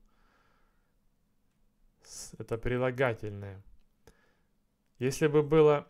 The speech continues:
м, как-нибудь, не знаю, she is to s-, to stay, то был бы, было бы щ-, э, to stays.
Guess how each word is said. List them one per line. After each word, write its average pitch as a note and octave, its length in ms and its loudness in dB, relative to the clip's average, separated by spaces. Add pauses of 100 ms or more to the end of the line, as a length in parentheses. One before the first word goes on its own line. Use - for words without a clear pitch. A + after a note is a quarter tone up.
(120)
м, A#2+ 600 -8 (2250)
как-нибудь, A#2+ 600 -6
не A#2 80 -8
знаю, A2+ 280 -6
she B2 340 -4
is - 220 -8 (240)
to A#2+ 120 -6
s-, - 200 -14 (540)
to A#2 120 -4
stay, C3+ 680 -2 (1500)
то A#2 160 0
был C3+ 240 0
бы, B2+ 260 -2 (480)
было B2 240 0
бы B2+ 220 -2
щ-, - 260 -6
э, A#2 260 -6
to B2+ 120 0
stays. G#2 840 -2